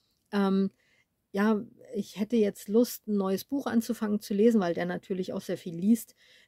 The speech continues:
Äh, was, was würdet ihr mir denn empfehlen? Was könnte ich denn jetzt gerade mal lesen?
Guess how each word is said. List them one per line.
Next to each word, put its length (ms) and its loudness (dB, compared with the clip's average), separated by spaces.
Äh, 200 0
was, 280 -2
was 340 -4
würdet 280 0
ihr 100 -2
mir 100 4
denn 200 -2
empfehlen? 560 4
Was 200 -8
könnte 280 -4
ich 60 -16
denn 180 -8
jetzt 180 -10
gerade 240 -8
mal 180 -4
lesen? 460 2